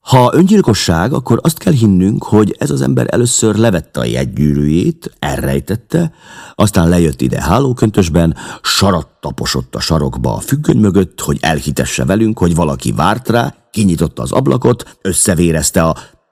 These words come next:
„Ezt nyilván kizárhatjuk”, mondta MacDonald. Én is azt hiszem.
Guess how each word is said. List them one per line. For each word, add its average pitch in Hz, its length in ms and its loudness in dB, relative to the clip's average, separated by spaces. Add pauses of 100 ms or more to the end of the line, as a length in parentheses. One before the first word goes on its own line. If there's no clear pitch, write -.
„Ezt - 380 -6
nyilván 71 680 0
kizárhatjuk”, - 1300 -4 (680)
mondta - 280 -6
MacDonald. - 640 -6 (960)
Én 85 160 -4
is 62 140 -4
azt - 140 -8
hiszem. - 400 -6